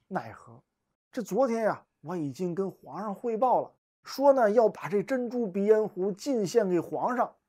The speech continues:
这，这，这，这时候你，我就在这儿等着呢。太监一会儿招我进宫，我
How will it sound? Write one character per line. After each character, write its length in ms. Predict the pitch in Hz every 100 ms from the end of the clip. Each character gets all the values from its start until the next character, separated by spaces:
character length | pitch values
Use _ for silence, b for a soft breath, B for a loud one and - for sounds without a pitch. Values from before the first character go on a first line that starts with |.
| _ _ _ _
这， 120 | - 254
这， 160 | 277
这， 200 | 254 294 233
这 200 | 294 277
时 120 | 202
候 80 | 240 269
你， 160 | 202 247 -
我 120 | 175
就 140 | 190
在 100 | 254
这 60 | 262
儿 80 | 254
等 240 | 190 135
着 100 | 175
呢。 160 | 214 208 _ _ _
太 220 | - 196
监 180 | 170 180
一 60 |
会 140 | 185 156
儿 60 |
招 140 | 147 208
我 220 | 196 156
进 240 | 143 190
宫， 280 | 175 208 202 _ _
我 120 | _